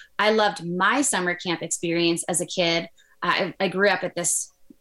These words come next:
wonderful wilderness program, uh, in Southern Illinois. And then I loved creation. I grew up south suburbs of Chicago. So for me, getting to creation was a huge treat, something that really made my heart come alive. And,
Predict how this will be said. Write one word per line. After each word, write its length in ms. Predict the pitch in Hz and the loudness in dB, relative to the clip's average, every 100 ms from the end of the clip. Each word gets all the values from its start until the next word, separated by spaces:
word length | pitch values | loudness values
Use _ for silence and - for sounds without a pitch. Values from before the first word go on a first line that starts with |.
| _ | _
wonderful 560 | 190 214 247 247 220 180 | 0 4 6 4 0 -2
wilderness 360 | 185 180 170 | -2 -2 -4
program, 520 | - 170 160 156 165 - | -4 -4 0 0 -2 -6
uh, 220 | 170 151 - | -2 0 0
in 80 | 165 | -2
Southern 320 | 160 208 202 | 2 2 2
Illinois. 500 | 165 160 156 151 233 _ _ _ - | 0 0 0 -2 -4 _ _ _ 0
And 160 | 214 | 2
then 400 | 208 202 190 196 - - | 4 2 0 -2 -12 -6
I 460 | 196 196 196 202 - | 0 2 2 -2 -6
loved 460 | 185 190 180 180 - - | -4 2 4 2 -2 -8
creation. 500 | - 240 359 - 139 - | -2 0 2 0 -4 -4
I 80 | |
grew 140 | 226 277 | 2 2
up 80 | 302 - _ _ - | 2 -6 _ _ -4
south 440 | - 240 226 254 - _ _ _ - | 0 4 4 2 -4 _ _ _ -8
suburbs 420 | - 214 214 190 | -2 0 0 0
of 140 | 185 165 | -2 -2
Chicago. 560 | 185 175 170 233 320 | 0 2 2 2 0
So 260 | 330 226 202 | 0 0 0
for 180 | 202 190 | 0 -4
me, 360 | 208 233 - _ _ - | -2 -2 -4 _ _ -2
getting 240 | 220 240 | 2 2
to 100 | 233 | 2
creation 460 | - 202 190 208 196 | -2 -2 -2 0 0
was 140 | 165 | -2
a 20 | |
huge 540 | 165 - 240 247 - - | -2 -2 2 2 2 -2
treat, 240 | 208 208 | -2 0
something 300 | - 190 190 | -2 -2 0
that 140 | 180 165 | 0 2
really 200 | 202 202 | 2 2
made 160 | 180 | 2
my 100 | 170 | 0
heart 300 | 175 - 220 - | 0 0 0 -2
come 140 | 190 | -4
alive. 400 | 160 160 233 320 - - - - | 0 2 2 0 -4 -20 -20 -6
And, 360 | 220 208 202 | 0 2 2